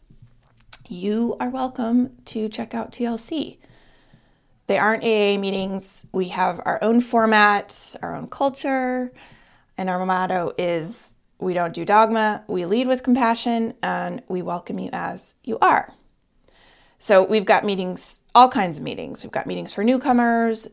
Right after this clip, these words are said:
those who are beyond one year, queer-focused meetings, bipoc meetings, and men and women's meetings. We also have a private off Facebook forum where you can connect with other members,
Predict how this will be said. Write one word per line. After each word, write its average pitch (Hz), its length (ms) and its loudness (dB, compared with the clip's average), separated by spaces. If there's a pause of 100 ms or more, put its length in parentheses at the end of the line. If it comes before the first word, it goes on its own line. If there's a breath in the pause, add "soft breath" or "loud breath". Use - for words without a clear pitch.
those 170 300 -4
who 185 260 -6
are 170 140 0
beyond 220 360 0
one 226 220 0
year, 208 600 -4
queer-focused 240 680 0
meetings, 202 800 -4
bipoc 233 500 -2
meetings, 196 600 -2 (560 loud breath)
and 196 480 4
men 190 400 0
and 185 240 -8
women's 170 500 -8
meetings. - 840 -2 (220)
We 190 140 -2
also 180 320 -2
have - 680 -8
a - 60 -8
private 156 460 -10
off - 280 -10
Facebook - 580 -10 (560)
forum 180 720 -2 (520)
where 190 120 -4
you 180 160 0
can 190 220 -10
connect 180 320 -8
with 151 160 -12
other 170 220 -4
members, 247 840 0